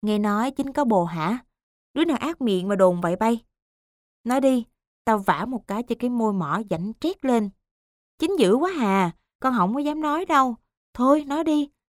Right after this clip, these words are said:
tao cho thêm một miếng nữa." "Thì con nghe người ta nói, có ông nào lạ hoắc tới ăn cơm rượu, Chính không chịu lấy tiền mà cứ ngồi nhìn ổng rồi cười duyên e thẹn."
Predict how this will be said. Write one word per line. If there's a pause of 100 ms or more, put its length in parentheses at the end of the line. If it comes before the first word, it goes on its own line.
tao
cho
thêm
một
miếng
nữa." (800)
"Thì
con
nghe
người
ta
nói, (320)
có
ông
nào
lạ
hoắc (380)
tới
ăn
cơm
rượu, (340)
Chính
không
chịu
lấy
tiền (300)
mà
cứ
ngồi
nhìn
ổng
rồi
cười
duyên
e
thẹn."